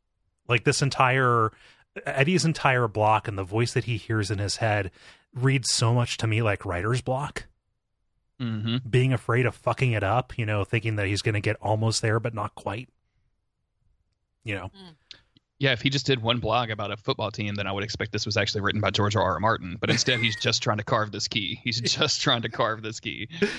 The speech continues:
Speaker 1: Yep. <laughs> Also here, they find a marker at the edge of the forest, which, which says, "Traveler, beyond lies Midworld." Now, this is confusing because, hey, this podcast is called Radio Free Midworld.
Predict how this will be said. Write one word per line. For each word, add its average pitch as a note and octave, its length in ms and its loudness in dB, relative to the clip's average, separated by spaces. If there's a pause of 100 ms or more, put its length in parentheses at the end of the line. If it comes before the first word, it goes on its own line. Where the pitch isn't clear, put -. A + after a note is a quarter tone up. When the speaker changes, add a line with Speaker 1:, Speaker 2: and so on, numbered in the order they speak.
(220)
Speaker 1:
Yep. C#3+ 360 -6 (440)
<laughs> G#3 60 0 (2250)
Also A3+ 300 4
here, B2+ 160 2
they A#2 100 4
find C3 260 2
a A2+ 40 2
marker C3+ 400 4
at G#2+ 100 -2
the B2+ 100 2
edge A2 120 2
of G#2 40 -2
the F#2 80 0
forest, F#3 320 2
which, A2+ 200 -2
which - 200 -2
says, A2 460 0
"Traveler, F3+ 640 4
beyond F#3 580 2 (100)
lies D3 440 2
Midworld." A2+ 880 -2 (440)
Now, A#2+ 360 2
this C#3 180 2
is F#3+ 80 0
confusing C3 720 0 (120)
because, A2+ 600 2 (180)
hey, D#3+ 320 2 (300)
this G3+ 180 4
podcast B2+ 560 2
is C3 100 2
called A2+ 280 2
Radio G2+ 280 0
Free E3 180 0
Midworld. E3+ 500 -2